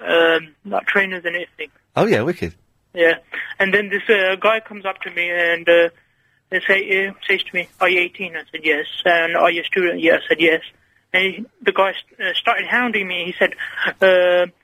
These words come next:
Speaker 1: "I'm from Amnesty International, and please, uh, will you, uh, donate, uh, six pound a month,
Speaker 2: He's from
Speaker 1: uh,
Speaker 2: A-,
Speaker 1: to
Speaker 2: A-,
Speaker 1: charity?"
Speaker 2: he's from where? Amster-, Amster?
Speaker 1: Amnesty
Speaker 2: Uh,
Speaker 1: International.
Speaker 2: oh, yeah, okay, yeah.
Speaker 1: "Please, would you donate, uh, six pound a month, uh,
Speaker 2: Yeah.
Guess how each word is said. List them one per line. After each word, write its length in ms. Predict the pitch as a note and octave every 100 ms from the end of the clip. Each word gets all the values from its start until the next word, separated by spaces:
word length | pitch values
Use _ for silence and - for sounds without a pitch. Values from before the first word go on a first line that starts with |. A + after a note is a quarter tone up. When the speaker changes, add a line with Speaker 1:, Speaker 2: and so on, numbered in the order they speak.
| _
Speaker 1:
"I'm 100 | A#3+
from 180 | A#3+ A3+
Amnesty 480 | G#3+ G#3+ - G#3+ G#3+
International, 680 | F#3+ - G3 F#3+ - E3+ F3+ _ _ - -
and 320 | G#3+ F#3 F3+ F3+
please, 260 | - A#3 F#3+
uh, 380 | A3 G3+ F#3 F3
will 140 | F#3 F3+
you, 260 | F#3 F3+ F3
uh, 80 | F3
donate, 420 | F#3+ F#3 F3+ F#3+
uh, 180 | F#3 E3+ E3
six 160 | - -
pound 180 | - F#3+
a 40 | F3+
month, 260 | F3+ F#3+ - _ _ _ _ - -
Speaker 2:
He's 120 | D#3+
from 100 | F3
Speaker 1:
uh, 40 |
Speaker 2:
A-, 40 | F3
Speaker 1:
to 80 |
Speaker 2:
A-, 100 | G#3+
Speaker 1:
charity?" 400 | F#3+ G#3+ F#3+ -
Speaker 2:
he's 100 | A3
from 160 | A3 A#3+
where? 220 | D3 A2 -
Amster-, 460 | G#3+ A3+ - G#2 B2+
Amster? 500 | G3 - - F#2+ E2+ _ _ _ -
Speaker 1:
Amnesty 580 | F3+ G3 F#3 - G3 F#3
Speaker 2:
Uh, 120 | F3+
Speaker 1:
International. 500 | - F3+ F#3 - E3 - B2
Speaker 2:
oh, 140 | E3+
yeah, 160 | C3+ A2
okay, 240 | - G#2+
yeah. 220 | F3+ - - _ _ _ _ - G3
Speaker 1:
"Please, 200 | G#3+ F#3+
would 120 | F#3+
you 80 | F#3
donate, 400 | F#3 F#3+ F#3 F#3 F3+
uh, 160 | F3 E3
six 140 | - -
pound 220 | G3+ F#3
a 20 | E3+
month, 260 | F3 E3+ -
uh, 400 | F3 E3 D#3+ D#3 -
Speaker 2:
Yeah. 200 | - F2+